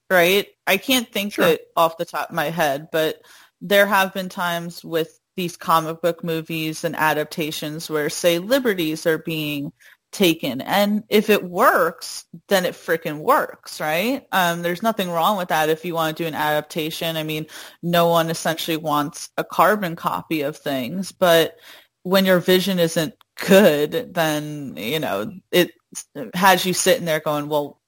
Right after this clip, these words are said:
Speaker 1: shit, why couldn't you just be f-, more faithful to the source material?" But, yeah,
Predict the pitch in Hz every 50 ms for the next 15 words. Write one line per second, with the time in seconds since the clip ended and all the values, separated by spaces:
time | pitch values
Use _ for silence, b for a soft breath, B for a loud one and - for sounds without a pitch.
0 | _ - - - - - 190 160 135 - - - - 151 156 - 175 165 - -
1 | 165 156 165 151 151 - - - 151 143 139 180 170 165 170 165 - - - 175
2 | 165 160 156 151 - - - 160 165 175 170 - - 147 123 120 143 - - 170
3 | 160 147 - 156 143 139 135 - - - 196 214 240 220 - 165 - - - 135
4 | 123 90 90 90 90 - 180 - 175 160 151 147 139 - - B B B B B
5 | B B B B B B B - 170 170 175 151 104 - 50 -